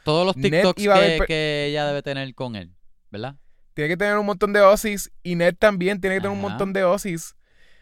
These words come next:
Speaker 2: Y tenían,
Speaker 1: Exacto.
Speaker 2: de seguro tienen Aussies hasta con Spider-Man y con él con el traje de Spider-Man, pero sin la ca-,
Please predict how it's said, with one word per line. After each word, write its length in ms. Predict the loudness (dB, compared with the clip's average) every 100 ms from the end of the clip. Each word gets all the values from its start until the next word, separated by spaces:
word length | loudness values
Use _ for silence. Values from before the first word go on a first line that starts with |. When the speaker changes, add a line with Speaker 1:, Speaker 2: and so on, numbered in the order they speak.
| _ -12
Speaker 2:
Y 60 | -8
tenían, 240 | -4 -4
Speaker 1:
Exacto. 120 | -4 -4
Speaker 2:
de 80 |
seguro 240 | 0 0 0
tienen 240 | -2 -2
Aussies 340 | 0 0 0 -2
hasta 280 | -2 0 -2
con 100 | -2
Spider-Man 600 | -2 0 2 0 -2 -4
y 180 | -10 -6
con 240 | -4 -4 0
él 180 | -2
con 180 | 0 -2
el 120 | -2
traje 240 | 0 2 2
de 60 |
Spider-Man, 500 | 0 0 0 0 -2
pero 160 | -2 -4
sin 140 | -4
la 100 | -4
ca-, 240 | -2 -2